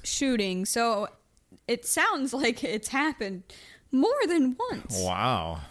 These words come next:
Speaker 2: There must be a vendetta or something going on.
Speaker 1: Yeah, so looking into the comments, of course, that's what we're all
Speaker 2: Oh, yeah.
Speaker 1: here for. Well, not just the com-, we're here for everything, really.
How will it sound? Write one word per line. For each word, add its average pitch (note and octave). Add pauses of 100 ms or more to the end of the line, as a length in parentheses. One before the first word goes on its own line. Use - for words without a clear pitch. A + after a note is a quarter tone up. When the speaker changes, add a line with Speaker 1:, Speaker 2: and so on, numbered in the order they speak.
(180)
Speaker 2:
There A#2
must A2+
be A2
a G2
vendetta G2
or E2
something F#2 (520)
going G2+
on. G2 (360)
Speaker 1:
Yeah, A3+ (160)
so A3 (1700)
looking E4
into C4
the F#3 (380)
comments, F#3
of F3
course, F3+
that's G#3
what F3+
we're F3
all E3+
Speaker 2:
Oh, G3
yeah. G2
Speaker 1:
here F#2
for. F3+ (100)
Well, - (520)
not F3
just -
the -
com-, -
we're D#4+
here F3
for -
everything, -
really. -